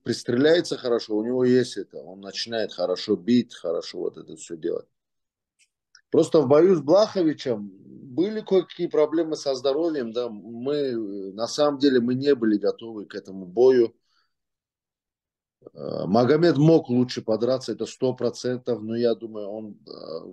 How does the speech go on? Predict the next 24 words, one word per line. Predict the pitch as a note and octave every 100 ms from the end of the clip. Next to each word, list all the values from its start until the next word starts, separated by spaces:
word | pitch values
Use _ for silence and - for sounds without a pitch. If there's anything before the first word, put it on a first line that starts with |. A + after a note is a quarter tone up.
| F2
где-то | A2+ A2 G#2+
сам | F#2+ A#2+ A2+
в | G#2
себе | - G#2+ A2
немного | G#2 A2 G#2+ G2+
засомневался | F#2+ - G#2 G#2+ A#2 B2 A#2+ G#2
в |
том, | - G2+
что | - G2+
он | G2
где-то | F#2+ G2+ G2
в | -
каких-то | F2+ - - F#2+
аспектах | - G#2 - -
может | G2+ F#2 -
уступить, | - - G2+ A2
может | G2+ F#2+ F2+
быть, | F2+ -
функционально, | F#2+ - G2+ A2 C3 B2+ F2
не | F2
знаю. | E2+ G2 F2 D2 _ _ - - _ -
Почему? | F#2+ A#2 A2
Потому | G2 G#2 A2
что | G#2+ - G2 -